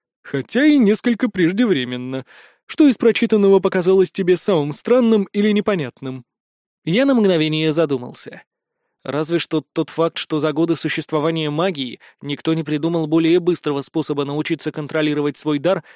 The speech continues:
чем через долгие и утомительные упражнения на концентрацию. «Ха-ха!» — рассмеялся Лентаро. «Неужели ты думал, что научиться управлять магией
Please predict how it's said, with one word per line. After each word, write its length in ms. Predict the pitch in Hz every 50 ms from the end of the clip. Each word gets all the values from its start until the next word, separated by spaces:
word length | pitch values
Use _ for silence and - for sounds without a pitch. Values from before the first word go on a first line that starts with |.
| _ _
чем 200 | - - 151 139
через 320 | - - 143 151 147 131
долгие 480 | 131 139 160 185 196 170 143 143 143 143
и 100 | 156 160
утомительные 800 | 151 147 143 - 151 156 175 190 - 170 143 139 139 139 143 143
упражнения 680 | 147 143 - 160 151 143 147 160 170 165 156 147 143
на 120 | 147 151
концентрацию. 920 | 147 156 151 143 131 165 165 156 - 156 131 - - - 139 127 - - - _ _ _ _ _ _ _ _ _ _ _ _ _
«Ха-ха!» — 460 | - - 302 330 - - - 320 302 - _ _ _ _ _ _ _ -
рассмеялся 720 | 190 190 170 - - 165 156 147 143 143 135 135 - - 143
Лентаро. 640 | 139 135 131 131 127 - 131 120 120 117 - - _ _ _ _ _ _ _ _ _
«Неужели 440 | - 190 226 247 240 233 330 330 330
ты 140 | 240 311 320
думал, 300 | 277 311 302 311 285 254
что 180 | - - 269 262
научиться 480 | 262 262 247 - 277 - - - 269
управлять 440 | 254 208 247 240 226 233 233 226 -
магией 540 | 226 269 311 277 196 151 127 123 123 123